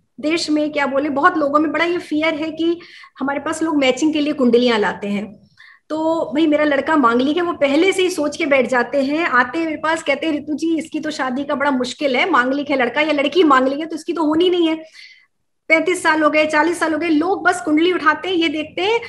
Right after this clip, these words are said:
कि ये मांगलिक है या दोष है। तो पहली बात तो मैं लोगों को ये बताना चाहती हूँ कि हर, जैसे मांगलिक हुआ,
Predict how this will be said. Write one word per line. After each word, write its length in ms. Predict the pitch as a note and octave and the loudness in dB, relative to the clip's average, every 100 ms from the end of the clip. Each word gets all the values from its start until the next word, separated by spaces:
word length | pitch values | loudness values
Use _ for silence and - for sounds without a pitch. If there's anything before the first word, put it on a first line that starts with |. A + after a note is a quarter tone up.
| - - D4+ | -18 -12 -2
कि 60 | |
ये 500 | D#4 D#4 E4+ D#4 - A3 | 2 2 2 -2 -8 -2
मांगलिक 500 | B3 C4+ C4+ D4 C4+ | 2 4 4 0 0
है 100 | C#4+ | 2
या 100 | C#4+ | 4
दोष 360 | B3 C#4+ - | 4 4 2
है। 180 | F#3+ F#3+ - - - | -6 -8 -14 -20 -10
तो 40 | G4+ | -2
पहली 300 | D4 C#4+ F4+ | 0 2 4
बात 180 | F#4 F#4+ | 2 2
तो 60 | |
मैं 100 | G4+ | 2
लोगों 220 | F4+ E4+ | 2 2
को 100 | F4 | 2
ये 260 | F4 A#3+ E4+ | 2 2 2
बताना 360 | F4 D4+ D4 C#4+ | 2 0 0 0
चाहती 300 | C#4 B3+ E4+ | -2 -4 -4
हूँ 80 | |
कि 120 | F4+ A4+ G4 - | 6 6 6 2
हर, 340 | D#4 F#4+ F#4+ - _ B3+ | 2 2 -2 -8 _ -4
जैसे 220 | D4 D#4 | -2 0
मांगलिक 540 | A#3 A#3 C4+ D4+ F4 F4 | 0 2 0 2 0 -2
हुआ, 260 | C#4+ C4+ | 2 4